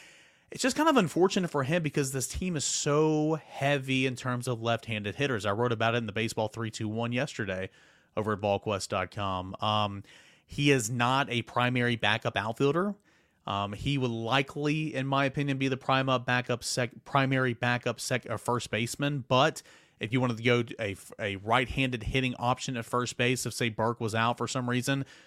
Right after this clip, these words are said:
you could go, uh, another route there. So, um, it, it's just kind of unfortunate for him, but he really had a great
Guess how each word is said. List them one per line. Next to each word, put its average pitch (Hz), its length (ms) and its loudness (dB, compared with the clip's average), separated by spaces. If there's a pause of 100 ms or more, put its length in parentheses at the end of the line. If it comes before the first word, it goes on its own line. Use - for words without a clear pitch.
(180)
you 107 120 -6
could 120 160 0
go, 113 360 2
uh, 110 240 2
another 110 320 0
route 113 260 0
there. 113 260 0
So, 113 420 0 (440)
um, 104 460 0 (260)
it, 127 200 -6
it's - 180 -2
just 165 160 -2
kind 196 180 0
of 220 100 -2
unfortunate 131 600 0
for 107 120 -2
him, 98 420 -2
but 113 120 -2
he 156 360 0
really 131 600 4
had 120 260 2
a 107 60 0
great 113 580 0